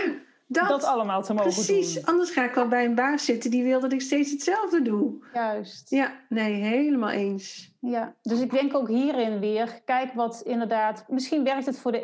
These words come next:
Speaker 1: een wel en voor de ander, maar kijk wat bij
Speaker 2: Ja.
Speaker 1: je past.
Speaker 2: Ja,
Speaker 1: Ja.
Speaker 2: ja, dat denk ik ook echt gewoon.
Speaker 1: Ja.
Speaker 2: Ja, dus heb je wel het idee dat je je hart aan het volgen bent nu?
Speaker 1: Ja, ik ben st-, ik ben dat steeds meer. Het is wel echt een, een proces.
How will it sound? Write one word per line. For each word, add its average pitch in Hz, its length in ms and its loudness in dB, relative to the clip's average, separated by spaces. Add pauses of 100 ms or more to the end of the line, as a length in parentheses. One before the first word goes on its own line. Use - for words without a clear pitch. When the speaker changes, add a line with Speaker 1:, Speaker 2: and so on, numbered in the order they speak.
(140)
Speaker 1:
een 233 180 0
wel 233 440 0
en 220 180 -4
voor 226 120 -2
de 220 80 -2
ander, 233 280 0
maar 226 120 -2
kijk 262 240 0
wat 214 140 -2
bij 247 100 2
Speaker 2:
Ja. 392 100 4
Speaker 1:
je 285 80 0
past. - 500 -4 (160)
Speaker 2:
Ja, 330 220 2
Speaker 1:
Ja. 220 260 -2
Speaker 2:
ja, - 340 -4
dat 233 160 -4
denk 220 220 -2
ik - 140 -8
ook 208 180 -2
echt - 260 -6
gewoon. 208 260 -2
Speaker 1:
Ja. 226 140 0 (380)
Speaker 2:
Ja, 233 240 0
dus 226 380 -6
heb 262 240 -2
je 320 120 2
wel 311 180 2
het 320 100 -2
idee 302 300 2
dat 294 180 2
je 285 160 4
je 269 100 4
hart 277 260 0
aan 285 80 4
het 285 100 0
volgen 294 380 0
bent 277 220 2
nu? 330 320 0 (440)
Speaker 1:
Ja, 185 400 -2
ik 196 120 -6
ben 226 180 0
st-, - 280 -12
ik 247 140 -2
ben 240 140 0
dat 247 160 -2
steeds 277 420 -2
meer. 254 380 0
Het 247 180 -4
is 254 120 0
wel 277 180 2
echt 269 200 -2
een, 233 220 0
een 226 180 -2
proces. 240 720 -4